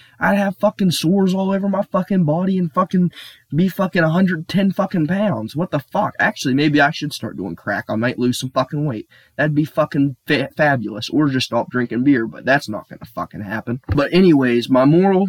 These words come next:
to this fucking story is I was always nice to these fucking people, too. Always very nice to him, except for the one that I fucked his girlfriend.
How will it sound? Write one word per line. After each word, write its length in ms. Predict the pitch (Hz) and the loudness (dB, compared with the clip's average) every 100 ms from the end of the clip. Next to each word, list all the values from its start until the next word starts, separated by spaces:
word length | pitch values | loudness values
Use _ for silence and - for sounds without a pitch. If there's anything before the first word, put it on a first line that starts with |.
| 180 | -4
to 100 | - | -2
this 220 | 135 147 - | 0 2 0
fucking 360 | 139 135 120 | -2 -2 -2
story 600 | - - 117 107 101 95 - | -6 0 2 2 -2 -4 -4
is 220 | 104 104 | -4 -4
I 120 | - | 2
was 200 | 151 147 | 4 2
always 440 | 120 135 143 139 120 | 2 4 6 6 2
nice 300 | 113 110 - | -2 -4 -6
to 80 | 101 | -4
these 200 | 101 113 | -4 -4
fucking 380 | - 101 - 104 | -4 -6 -6 -14
people, 360 | 120 95 - - | -6 -6 -6 -12
too. 240 | - 80 - _ _ _ | -8 -8 -10 _ _ _
Always 420 | - 139 127 107 107 | 0 4 4 2 0
very 320 | 120 127 127 | 2 2 2
nice 320 | 120 104 - - | 0 -2 -6 -6
to 160 | 90 | -6
him, 240 | 101 104 - | -4 -8 -10
except 320 | - 139 127 | -4 0 0
for 80 | - | 0
the 80 | 120 | 0
one 320 | 113 117 107 | 2 2 0
that 120 | 107 | -2
I 100 | 104 | -6
fucked 260 | - 113 - | -2 -2 -2
his 140 | 92 | -10
girlfriend. 480 | - 104 - 104 104 | -6 -8 -8 -10 -12